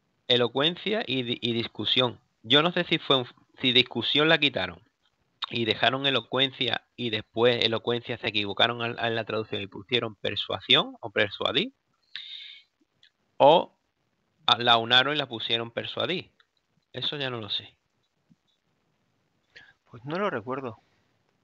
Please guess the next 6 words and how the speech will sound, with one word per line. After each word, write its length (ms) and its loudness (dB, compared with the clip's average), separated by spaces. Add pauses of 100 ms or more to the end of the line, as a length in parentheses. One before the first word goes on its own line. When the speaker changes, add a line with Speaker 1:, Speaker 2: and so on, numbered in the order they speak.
(800)
Speaker 1:
¿Qué 160 0
discusión, 1000 -6
mm, 40 -2
acabó 500 2
siendo 240 2
inservible? 680 0